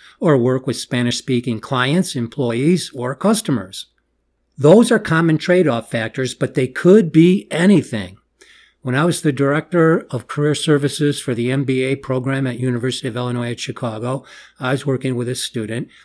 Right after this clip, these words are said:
that had six months of specific marketing experience, and I do believe that was internship experience.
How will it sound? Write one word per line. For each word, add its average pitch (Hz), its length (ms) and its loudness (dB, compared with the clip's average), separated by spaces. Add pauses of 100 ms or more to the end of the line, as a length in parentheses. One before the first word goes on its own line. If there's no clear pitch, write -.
(140)
that 117 180 -4
had 117 480 -6
six - 440 -2
months 123 360 -2
of 107 100 -6
specific - 640 -4
marketing 123 560 -4
experience, 107 960 -2 (340)
and 123 140 -2
I 113 80 -4
do 139 200 2
believe 139 360 0
that 131 160 -4
was 120 160 -4
internship 120 800 -2 (180)
experience. - 920 -4